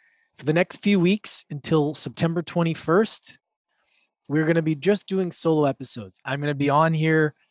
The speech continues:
I'm gonna be talking today about the book process, but then I'm also gonna be talking about pieces of the book leading up to September twenty-first for the actual launch that's going to be happening, which I'm super excited about because it, the launch dates got pushed back a bunch of times, and I'm so glad it did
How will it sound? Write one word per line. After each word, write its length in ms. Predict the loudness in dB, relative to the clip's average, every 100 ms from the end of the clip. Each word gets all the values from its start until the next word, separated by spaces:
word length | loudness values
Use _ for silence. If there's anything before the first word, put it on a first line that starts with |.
| _ -4
I'm 60 |
gonna 140 | -2 -2
be 120 | -4
talking 480 | 2 2 4 0 -6
today 340 | 0 4 4
about 260 | 4 0 -2
the 40 |
book 220 | -6 -4
process, 380 | -2 -2 -2 -4
but 160 | -6 -6
then 120 | -4
I'm 120 | -2
also 260 | -2 -2 -6
gonna 160 | -6
be 220 | -4 -6 -8
talking 340 | -2 0 0 -6
about 300 | -6 -6 -4
pieces 400 | -2 0 2 0
of 100 | 0
the 80 | -2
book 280 | 0 -2 -2
leading 380 | -6 -4 0
up 160 | -2 -2
to 80 | -8
September 420 | -12 -6 -4 -4
twenty-first 800 | -6 -8 -10 -4 -2 -2 -6 -14 -20 _
for 80 | -4
the 120 | -4 -2
actual 600 | -2 -2 0 0 0 0
launch 440 | 0 0 -2 -6
that's 200 | -6 -8
going 240 | -8 -6 -6
to 60 |
be 120 | -6 -4
happening, 460 | -2 -4 -8 -20 -20 -16 -4
which 160 | 0
I'm 140 | 2 0
super 340 | 0 2 2
excited 380 | 2 2 0 0
about 240 | -2 -6
because 420 | -6 2 2 2 -4 -16 _ _ _ -4
it, 180 | -2 0
the 100 | 2
launch 400 | 2 2 0 0
dates 240 | 0 0
got 220 | -4 -4
pushed 260 | -8 -10 -2
back 300 | 0 2 0
a 60 |
bunch 220 | 0 -2 -2
of 100 | -6
times, 340 | -2 -2 -4
and 80 | -8
I'm 80 | -6
so 200 | -4 -2
glad 220 | 0 0
it 140 | -2
did 340 | -4 -2 -2